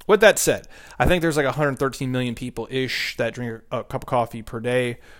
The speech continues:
worldwide. I would argue that might even be higher if I, if we really, you know, dug deeper into the polls. But that is about right here per the research that I briefly did before this podcast.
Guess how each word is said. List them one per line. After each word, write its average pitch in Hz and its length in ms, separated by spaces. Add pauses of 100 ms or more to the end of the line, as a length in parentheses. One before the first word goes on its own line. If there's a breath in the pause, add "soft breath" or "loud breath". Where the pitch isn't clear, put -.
(120)
worldwide. 127 680
I - 40
would 127 140
argue 123 340
that 113 220
might 117 260
even 110 220
be 104 140
higher 107 440
if 117 140
I, 107 180
if 127 140
we 113 40
really, 107 440
you 113 80
know, - 160 (120)
dug 110 220
deeper 110 400
into 113 240
the 113 100
polls. 113 320
But - 200
that - 300 (480 loud breath)
is 160 120
about 165 200
right 131 240
here 131 160
per 127 360
the 117 100
research 113 460
that 117 100
I 107 160
briefly 113 420
did 107 160
before 110 220
this 107 140
podcast. 139 720